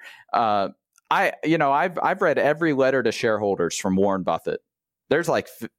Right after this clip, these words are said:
like, fifty of 'em, right? 'Cause he started Berkshire Hathaway fifty-two years ago. My return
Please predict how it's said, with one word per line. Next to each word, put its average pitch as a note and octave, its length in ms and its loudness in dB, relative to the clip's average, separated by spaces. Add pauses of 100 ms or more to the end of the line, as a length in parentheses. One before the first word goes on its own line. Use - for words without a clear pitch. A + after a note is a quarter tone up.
(120)
like, G#2 320 -2
fifty G#2+ 460 -2
of E2 120 -2
'em, D#2 120 -12
right? G2+ 420 -2
'Cause G#2+ 340 -2
he A#2 320 0
started A#2+ 380 -2
Berkshire A#2 380 -2
Hathaway G2+ 640 0 (180)
fifty-two B2 460 -2
years G2 300 2
ago. D2+ 340 -2 (520)
My B2+ 280 2
return D3+ 880 -2